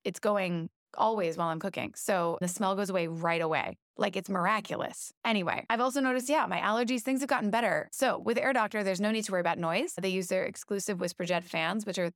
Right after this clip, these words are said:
thirty percent quieter than the fans of ordinary air purifiers. You can run Air Doctor in the highest speeds while enjoying a peaceful home environment.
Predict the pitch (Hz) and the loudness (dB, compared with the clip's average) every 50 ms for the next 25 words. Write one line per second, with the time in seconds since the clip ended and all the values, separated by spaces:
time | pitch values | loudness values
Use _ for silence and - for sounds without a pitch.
0 | _ - 202 196 202 202 - 202 185 - 180 175 175 175 160 156 156 165 175 175 | _ 0 0 0 0 -2 -2 -4 -4 -2 -2 -2 0 2 2 2 2 2 0 0
1 | 175 165 160 - - 160 151 156 156 160 - - - 160 160 156 151 151 151 - | -2 -4 -4 -2 -2 -2 0 -2 -4 -6 -6 -6 -4 -4 -2 -2 -2 -2 -4 -4
2 | - 156 143 139 - 165 156 151 - - 147 147 156 170 - - 214 208 214 208 | -2 -4 -4 -4 -4 -6 -6 -4 -2 -2 0 0 0 -2 -2 -2 -2 0 0 2
3 | 190 196 202 240 285 277 254 208 175 170 170 - - 175 180 - - 175 165 160 | 2 2 2 2 2 2 2 2 2 2 0 0 0 -2 0 -2 -2 -2 -2 -2
4 | 160 175 185 208 240 233 - - - 175 175 170 - 170 170 170 165 160 165 160 | 0 0 0 0 0 -2 -4 -4 -2 -2 -2 -2 -2 -2 -2 -2 -2 -2 -4 -4
5 | 160 165 160 - 165 156 - - 151 156 151 151 147 139 151 147 143 139 123 - | -4 -4 -6 -6 -8 -8 -6 -6 -6 -6 -6 -4 -4 -2 -2 -2 -2 -2 -4 -6
6 | - | -8